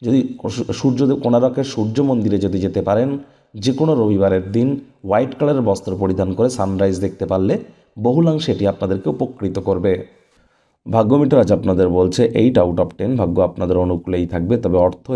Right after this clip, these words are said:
এবং কর্ম এই দুই ব্যাপারেই আপনাদেরকে একটু সাবধানতা অবলম্বন করেই চলতে হবে। শুভ সংখ্যা থাকছে তিন, শুভ রং থাকবে কেশর বা হলুদ। আজ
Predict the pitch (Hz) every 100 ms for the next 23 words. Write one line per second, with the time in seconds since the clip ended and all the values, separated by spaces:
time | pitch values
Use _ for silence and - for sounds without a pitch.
0 | 90 87 85 87 87 117 92 90 87 87
1 | 85 87 - - - _ _ - 117 117
2 | 135 135 127 139 131 127 127 98 101 123
3 | 131 98 90 87 87 90 90 90 87 90
4 | 85 104 107 170 240 - _ _ _ _
5 | - 127 - 127 123 135 127 127 - 117
6 | 127 120 95 90 117 120 113 113 107 95
7 | 127 104 85 85 107 - - _ _ _
8 | _ - 120